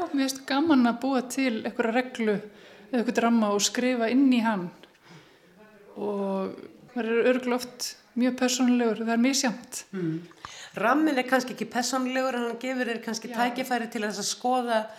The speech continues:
Speaker 2: eh, þínar eigin kenndir og, og, og, og, og persónulegt líf, því að mörg ljóðanna orka persónulega á mann, þó þau séu ekki, eh,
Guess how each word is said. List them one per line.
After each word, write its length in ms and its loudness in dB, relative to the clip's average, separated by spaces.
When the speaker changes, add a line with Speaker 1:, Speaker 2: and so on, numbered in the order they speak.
Speaker 2:
eh, 340 -4
þínar 320 0
eigin 320 2
kenndir 540 0
og, 180 -2
og, 220 -4
og, 300 -8
og, 160 -6
og 140 -8
persónulegt 520 -2
líf, 220 -6
því 80 0
að 80 0
mörg 240 -2
ljóðanna 540 -2
orka 460 -2
persónulega 680 0
á 80 -2
mann, 240 -2
þó 240 -6
þau 160 -4
séu 320 0
ekki, 320 -6
eh, 480 -12